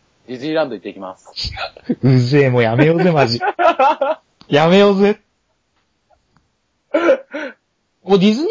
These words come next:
Speaker 2: ランド俺も十月行くよ。
Speaker 1: マジか。あ、でもね、なんかね、俺の、あっちゃん、あ、あっちゃんがさ。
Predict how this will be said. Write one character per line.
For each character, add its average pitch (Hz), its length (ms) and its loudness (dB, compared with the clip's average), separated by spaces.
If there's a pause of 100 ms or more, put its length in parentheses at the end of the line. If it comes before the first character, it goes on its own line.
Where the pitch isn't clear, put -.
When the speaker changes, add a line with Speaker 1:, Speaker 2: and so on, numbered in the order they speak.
(100)
Speaker 2:
ラ 466 80 -2
ン - 20 -6
ド 202 60 -4
俺 131 100 -4
も 131 60 -8
十 143 160 -6
月 151 200 -2
行 98 100 -10
く 120 80 -10
よ。 92 140 -12 (1600)
Speaker 1:
マ 214 180 -6
ジ 156 80 -16
か。 107 180 -10
あ、 190 100 2
で 226 60 0
も 185 80 -6
ね、 147 80 -8
な 127 60 -10
ん - 20 -14
か 123 100 -8
ね、 123 100 -14
俺 151 200 -6
の、 254 500 -4 (200)
あ 196 120 -2
っ 208 40 -2
ち 208 60 -6
ゃ - 100 -4
ん、 147 40 -2
あ、 147 60 -4 (100)
あ 190 80 -6
っ - 40 -20
ち - 60 -10
ゃ 156 40 -2
ん 123 60 -12
が 104 60 -16
さ。 98 240 -10